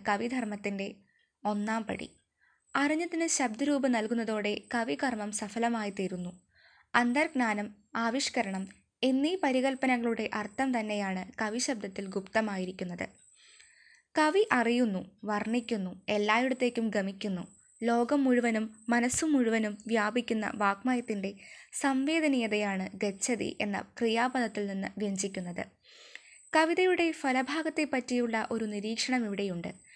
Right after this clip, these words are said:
അതായത് കവിതയുടെ രചനാതലം തൊട്ട് രസാനുഭൂതി വ-, വരെയുള്ള സഞ്ചാരത്തെ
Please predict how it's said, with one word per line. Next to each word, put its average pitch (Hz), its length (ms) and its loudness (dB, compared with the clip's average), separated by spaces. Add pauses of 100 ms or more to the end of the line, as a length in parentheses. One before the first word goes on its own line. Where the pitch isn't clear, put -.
(280)
അതായത് 175 520 -2 (440)
കവിതയുടെ 285 600 4 (140)
രചനാതലം 262 680 2
തൊട്ട് 214 320 -2 (100)
രസാനുഭൂതി 247 680 -2
വ-, 233 140 0 (120)
വരെയുള്ള 208 540 -2 (140)
സഞ്ചാരത്തെ 208 720 -2